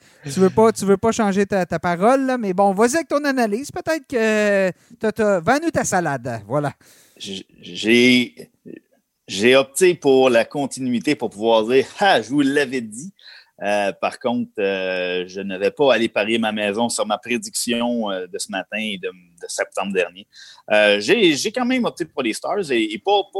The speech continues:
Speaker 1: parce que j'ai des, euh, je les avais choisis en septembre. Je pense vraiment que les Stars ont une équipe supérieure aux Flames.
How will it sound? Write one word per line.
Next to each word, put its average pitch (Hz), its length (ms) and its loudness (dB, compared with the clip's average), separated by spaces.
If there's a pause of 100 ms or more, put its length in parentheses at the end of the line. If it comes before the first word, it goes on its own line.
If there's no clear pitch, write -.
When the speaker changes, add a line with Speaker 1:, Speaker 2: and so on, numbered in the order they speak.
Speaker 1:
parce - 220 -8
que 120 420 0
j'ai 104 200 -6
des, 104 300 -4
euh, 87 400 -6 (880)
je 104 120 -10
les 107 40 -2
avais 107 160 0
choisis 107 320 0
en 110 60 -2
septembre. 107 300 -6
Je - 60 -12
pense 117 120 2
vraiment 123 180 2
que 120 120 -2
les 101 60 0
Stars 117 300 2
ont 107 60 -6
une 95 80 -4
équipe 107 280 -4 (520)
supérieure 110 580 2
aux 90 100 0
Flames. 117 440 0